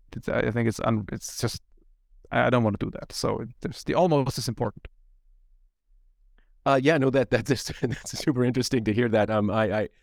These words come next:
Speaker 2: I would agree. I think it actually makes it sound, um, I think it makes, I mean, personally, I, and I was thinking about it, like, I think it, it, I think it makes it sound more ambitious, um, to actually
Speaker 1: Yeah,
Speaker 2: put
Speaker 1: yeah.
Speaker 2: the almost in there.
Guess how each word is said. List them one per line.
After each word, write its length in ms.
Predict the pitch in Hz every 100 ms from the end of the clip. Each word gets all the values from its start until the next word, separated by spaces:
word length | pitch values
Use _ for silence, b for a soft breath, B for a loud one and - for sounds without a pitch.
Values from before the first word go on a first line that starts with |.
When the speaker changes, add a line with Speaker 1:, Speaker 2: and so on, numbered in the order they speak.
| _ -
Speaker 2:
I 80 |
would 120 | 151 156
agree. 200 | 120 123
I 80 |
think 180 | 117 160
it 80 | 139
actually 280 | 127 - 120
makes 280 | 113 110 113
it 80 |
sound, 360 | - 104 107 101
um, 260 | 92 87 82 _ - - - - - _ - - - - - - _ _ _ _ - -
I 60 |
think 180 | 123 143
it 140 | 131 113
makes, 240 | 117 - -
I 100 | 117
mean, 140 | 110
personally, 380 | - 117 - 110
I, 200 | 98 95
and 80 | 101
I 40 |
was 220 | 98 101 -
thinking 280 | 104 107
about 200 | 98 92
it, 80 | 90
like, 140 | 98 104
I 60 |
think 220 | 98 113
it, 160 | 101 - - -
it, 160 | 120 - -
I 120 | 120
think 180 | 110 120
it 100 | 127
makes 200 | 113 110
it 100 | 104
sound 260 | - 104 92
more 200 | 95 110
ambitious, 680 | 117 117 120 - 143 - -
um, 260 | 101 98 95
to 120 | 104
actually 260 | 92 98 107
Speaker 1:
Yeah, 60 | 120
Speaker 2:
put 60 |
Speaker 1:
yeah. 100 | 110
Speaker 2:
the 100 | 113
almost 400 | 98 104 117 -
in 120 | 127 127
there. 280 | 131 156